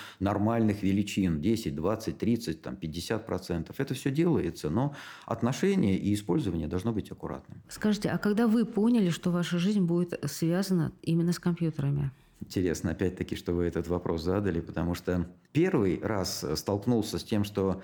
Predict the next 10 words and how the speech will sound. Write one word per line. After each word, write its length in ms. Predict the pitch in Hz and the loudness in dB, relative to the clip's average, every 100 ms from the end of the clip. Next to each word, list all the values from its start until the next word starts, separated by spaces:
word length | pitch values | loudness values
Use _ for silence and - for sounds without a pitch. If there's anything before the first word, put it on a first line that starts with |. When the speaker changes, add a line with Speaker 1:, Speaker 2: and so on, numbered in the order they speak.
| - - | -14 -12
Speaker 1:
казалось 420 | - 98 120 113 | -4 0 2 2
бы, 300 | 92 107 104 110 | 2 0 2 2
мощный 540 | 123 139 110 - 85 | 2 4 0 0 0
и 140 | - | 0
всемогущий 600 | - - 101 107 107 - 85 | -2 0 2 2 0 0 -2
компьютер 580 | 95 95 190 190 90 - _ | -2 0 2 2 -2 -6 _
чего-то 440 | - 95 117 139 104 | -6 -2 0 0 -2
сделать 500 | 73 95 101 98 98 | 0 0 2 2 2
не 100 | 90 | 2
может. 320 | 85 73 | 2 0